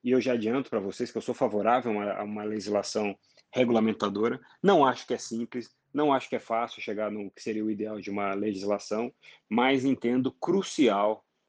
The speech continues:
que a gente regulamente esse tema e possa conferir parâmetros para juízes trabalharem essa temática.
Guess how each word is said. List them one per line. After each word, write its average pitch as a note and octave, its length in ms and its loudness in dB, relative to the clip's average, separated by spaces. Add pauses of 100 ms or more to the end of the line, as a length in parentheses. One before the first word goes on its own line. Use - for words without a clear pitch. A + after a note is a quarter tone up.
(120)
que A2+ 80 0
a G2 60 -2
gente G#2 280 -8
regulamente A#2 1000 0 (380)
esse A2+ 280 -2
tema G#2+ 420 2
e C3+ 80 4
possa C3+ 520 4
conferir A#2 520 -6
parâmetros B2+ 880 -2 (340)
para B2+ 240 0
juízes A2+ 800 -4 (280)
trabalharem A2 680 -4 (220)
essa A#2+ 280 -8
temática. G#2 640 -8